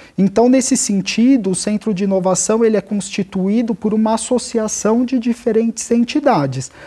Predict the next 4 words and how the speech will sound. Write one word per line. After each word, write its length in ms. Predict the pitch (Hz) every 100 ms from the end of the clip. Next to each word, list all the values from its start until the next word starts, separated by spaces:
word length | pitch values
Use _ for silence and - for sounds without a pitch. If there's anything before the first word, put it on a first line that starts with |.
| - -
havendo 520 | 254 240 185 190 196
uma 140 | 220
estrutura 680 | 220 - 220 214 - 220 208
central 680 | - 226 233 233 202 139 131